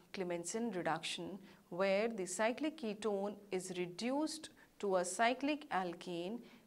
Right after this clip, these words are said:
via Clemmensen reduction using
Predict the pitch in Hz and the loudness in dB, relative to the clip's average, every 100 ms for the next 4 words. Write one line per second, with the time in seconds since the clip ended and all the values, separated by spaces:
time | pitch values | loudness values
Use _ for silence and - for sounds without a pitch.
0 | - 180 190 196 202 226 - - - 196 | -4 6 6 8 4 2 -8 -16 -4 -2
1 | 202 220 214 269 262 190 170 170 - 175 | 0 0 0 0 2 2 4 2 0 -6
2 | 175 202 - - - 202 196 202 196 | -6 -8 -14 -16 -2 0 2 2 -2